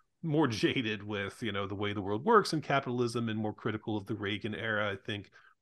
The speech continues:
we're kind of moving into a decade that really takes a good hard look at that. And, uh, to me, I thought an interesting movie to kind of talk about from that angle would be Olivier Assayas's two thousand and two film, Demon Lover.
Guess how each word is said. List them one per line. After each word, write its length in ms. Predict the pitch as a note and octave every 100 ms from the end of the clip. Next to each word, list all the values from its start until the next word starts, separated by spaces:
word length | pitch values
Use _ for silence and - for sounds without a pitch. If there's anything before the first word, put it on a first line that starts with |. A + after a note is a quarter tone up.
| _ -
we're 120 | G#2+
kind 180 | A2+ G2
of 60 |
moving 320 | G#2 G#2 G#2
into 540 | G2 G2+ - G#2 G2 F2+ _ _ _ -
a 80 | G#2+
decade 500 | G#2+ G2+ - G#2+ G2+
that 120 | D#2+
really 680 | G#2 G#2+ G#2+ G#2 G2+ G2+ -
takes 220 | A2+ -
a 100 | F#2 C2 -
good 120 | A2
hard 260 | - G#2+ F#2+
look 160 | G#2+ -
at 100 | -
that. 280 | A2+ A2+ A2+ - - _
And, 280 | C3 B2+ C#3
uh, 180 | F2 F3+
to 140 | -
me, 200 | D#3+ E3
I 120 | D3+ D3
thought 160 | D3+
an 60 | D3
interesting 340 | C#3+ D3+ D3+
movie 140 | D3+ D3
to 60 |
kind 120 | D3 D3
of 80 |
talk 240 | - C#3 C3+
about 240 | C3+ C3
from 140 | - B2
that 160 | B2
angle 280 | G#2+ A2+ A2
would 120 | A2+
be 380 | G#2+ G#2+ G#2+ G#2+
Olivier 300 | G#2+ A#2 A2+
Assayas's 520 | G#2 A2 G#2+ G2 G#2
two 160 | - G#2+
thousand 380 | A2+ G#2 G2 G2+
and 80 | G2
two 180 | - C3+
film, 440 | - A2+ G#2+ A2 - G#2
Demon 420 | G#2 A2 A2 G#2+
Lover. 440 | F#2 E2 D#2+ A2